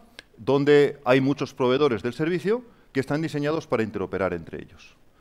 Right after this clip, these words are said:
Y podemos construir los servicios de esa manera. Y daros cuenta por un momento que las redes sociales podrían ser de esa manera. De hecho, hay implementaciones de esa manera.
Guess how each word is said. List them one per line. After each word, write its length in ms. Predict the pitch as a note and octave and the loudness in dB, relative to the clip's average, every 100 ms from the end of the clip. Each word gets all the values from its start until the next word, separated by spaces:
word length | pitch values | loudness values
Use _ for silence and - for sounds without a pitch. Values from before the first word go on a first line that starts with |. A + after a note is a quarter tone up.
| _ _ | _ _
Y 100 | D#3+ | -10
podemos 420 | C3+ D3 E3+ A3 A3+ | 0 2 2 0 0
construir 420 | G3 - D#3+ E3+ | -4 0 0 0
los 160 | F3+ | -2
servicios 440 | - B2 C#3 E3 B2+ | -2 -4 -4 -4 -2
de 60 | |
esa 140 | B2 B2+ | -2 -2
manera. 380 | B2 F3 G#2 - - | 0 2 0 -2 -8
Y 80 | A2+ | 0
daros 240 | A#2+ F3 | 2 2
cuenta 240 | - G3+ F#3+ | 0 0 0
por 140 | F3+ | 0
un 80 | F#3+ | 0
momento 380 | G3 G3 F#3 G#3+ | 2 0 0 -2
que 100 | C3+ | 2
las 140 | A2+ | 2
redes 240 | A#2+ E3 E3 | 4 0 0
sociales 460 | F3+ D#3 C#3 F3 | -2 2 2 0
podrían 440 | - A2+ A2+ E3 E3+ | -2 -2 0 -2 -2
ser 200 | A2+ G2+ | -4 -2
de 80 | |
esa 160 | G2 G2+ | -4 -4
manera. 320 | F#2 F2+ D2+ | -4 -4 -6
De 100 | E2+ | -8
hecho, 140 | D3+ D#3 | -4 -2
hay 80 | |
implementaciones 720 | D3 B2 A2+ A2+ G#2 D#3 E3 G#2 | -2 -2 -2 -2 -4 -4 -4 -6
de 80 | |
esa 140 | G#2 F#2+ | -8 -6
manera. 300 | E2 D2 | -8 -10